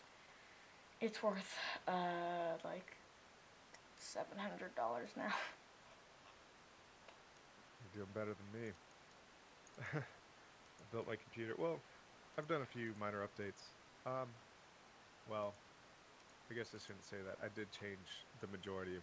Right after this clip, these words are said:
Speaker 2: components, uh, back in August, I believe. Was it August or September? Uh, but before that, I was running off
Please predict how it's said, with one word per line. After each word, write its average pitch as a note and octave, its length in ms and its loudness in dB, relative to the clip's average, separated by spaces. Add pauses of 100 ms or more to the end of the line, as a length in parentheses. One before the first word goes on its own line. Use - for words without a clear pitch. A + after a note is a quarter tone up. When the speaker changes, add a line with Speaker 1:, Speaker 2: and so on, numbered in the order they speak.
Speaker 2:
components, F#2 600 -6 (280)
uh, F2+ 320 -6 (140)
back G2 220 -4
in F#2+ 60 -10 (500)
August, A2+ 360 -4
I A#2+ 80 -2
believe. B2+ 340 -4 (200)
Was F#2 120 -10
it - 80 -6 (140)
August A2+ 260 -6
or G2+ 60 -8
September? F#2+ 500 -8 (720)
Uh, G2+ 200 0
but G2+ 140 -2
before D#3+ 320 4
that, A2+ 240 4
I G#2 40 2
was G#2 180 0
running G#2+ 260 0
off G#2 100 2